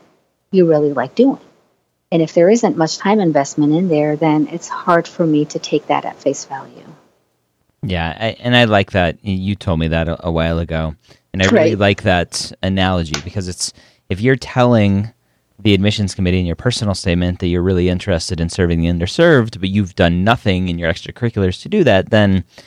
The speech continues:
Speaker 2: uh, the, the, the thing that I always say to them is actions speak louder than words, right? What do, what are
Speaker 1: Mm-hmm.
Speaker 2: you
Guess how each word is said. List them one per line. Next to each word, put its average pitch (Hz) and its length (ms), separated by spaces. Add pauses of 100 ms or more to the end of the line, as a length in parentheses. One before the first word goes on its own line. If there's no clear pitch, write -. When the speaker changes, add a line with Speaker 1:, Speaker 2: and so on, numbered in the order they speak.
(460)
Speaker 2:
uh, 95 200 (200)
the, 92 360
the, 82 340 (460)
the 82 360 (340)
thing 117 160
that 95 120
I 95 80
always 92 180
say 90 140
to 87 80
them 82 160
is 80 80
actions 92 460
speak - 240
louder 82 260
than 78 180
words, 80 480
right? 78 240
What 95 160
do, 196 140
what - 180
are 117 40
Speaker 1:
Mm-hmm. 98 100
Speaker 2:
you 80 80